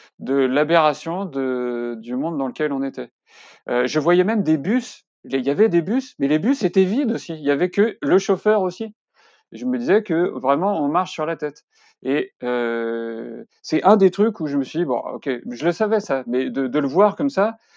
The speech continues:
je me suis dit, mais c'est pas possible qu'on soit à côté de la plaque autant que ça. » Et, et, et, et moi, mon boulot, c'était de, d'accentuer ça, quoi, de faire en sorte que les gens aient de plus en plus de voitures.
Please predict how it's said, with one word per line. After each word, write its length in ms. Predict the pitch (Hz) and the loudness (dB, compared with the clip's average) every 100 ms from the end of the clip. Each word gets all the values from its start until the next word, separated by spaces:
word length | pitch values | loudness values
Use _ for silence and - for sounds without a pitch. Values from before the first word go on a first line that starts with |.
| _ _ | _ _
je 100 | - | -14
me 60 | |
suis 140 | 101 165 | -8 -6
dit, 60 | |
mais 120 | 170 117 | -6 -6
c'est 220 | - - | -10 -14
pas 80 | 147 | -14
possible 340 | - - 180 | -14 -14 -14
qu'on 120 | - | -14
soit 200 | 120 127 | -8 -6
à 60 | 120 | -4
côté 280 | 131 120 131 | -6 -6 -2
de 60 | |
la 80 | 131 | -2
plaque 260 | - 180 175 | 0 -2 -2
autant 180 | 160 160 | -6 -2
que 60 | |
ça. » 200 | 208 190 | 0 2
Et, 220 | 139 120 _ _ - | 2 -2 _ _ -2
et, 460 | 139 139 117 135 | -2 -2 -2 0
et, 0 | |
et 260 | 139 127 139 | 0 0 2
moi, 180 | 170 208 | 4 4
mon 140 | 185 | 2
boulot, 380 | 147 151 208 247 | 0 2 2 2
c'était 440 | 214 139 175 190 | -2 -6 0 0
de, 560 | 160 143 139 131 127 123 _ _ - | 2 0 2 2 0 -4 _ _ -2
d'accentuer 580 | 156 156 185 170 175 180 | -2 0 -6 -6 -4 -2
ça, 220 | 202 196 | -2 -4
quoi, 180 | 131 127 | -4 -4
de 100 | 127 | -4
faire 180 | 170 | -2
en 60 | 151 | -2
sorte 220 | 139 202 | -2 -6
que 100 | - | -4
les 140 | 143 143 | -2 0
gens 160 | 202 | 0
aient 60 | 170 | -2
de 40 | |
plus 200 | - 160 | -6 -6
en 100 | 160 | -6
plus 180 | - 165 | -8 -6
de 80 | 147 | -6
voitures. 380 | 143 170 202 | -4 -6 -10